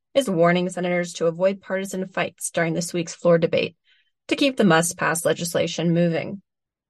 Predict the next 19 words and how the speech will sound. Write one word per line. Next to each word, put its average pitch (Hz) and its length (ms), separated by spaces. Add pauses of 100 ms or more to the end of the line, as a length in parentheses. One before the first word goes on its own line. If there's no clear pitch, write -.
(340)
The - 60
chamber 170 480
is 180 140
set - 160
to 196 80
consider 180 400
a 170 60
manager's 180 440
package 175 460
that 180 140
includes 170 340
fifty-one 185 560
amendments. 160 640 (580)
A 190 60
second 208 340
package 175 320
of 175 80
amendments 170 420
is 180 160